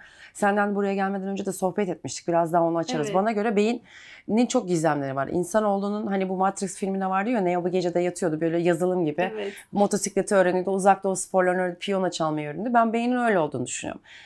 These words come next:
Speaker 1: Bir yazılım var. O yazılımı sadece bulamadılar.
Speaker 2: Evet.
Speaker 1: Eğitim ve müfredat,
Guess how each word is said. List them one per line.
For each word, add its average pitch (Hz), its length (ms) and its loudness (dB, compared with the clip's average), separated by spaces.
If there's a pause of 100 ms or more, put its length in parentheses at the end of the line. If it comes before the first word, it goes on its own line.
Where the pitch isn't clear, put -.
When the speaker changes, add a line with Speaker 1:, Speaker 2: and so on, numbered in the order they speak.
(100)
Speaker 1:
Bir 196 80 -2
yazılım 214 400 2
var. 196 120 2
O 254 100 2
yazılımı 233 680 0
sadece 156 400 2
bulamadılar. 147 640 -2
Speaker 2:
Evet. 208 260 -12
Speaker 1:
Eğitim 214 420 2
ve 240 60 2
müfredat, 202 680 -2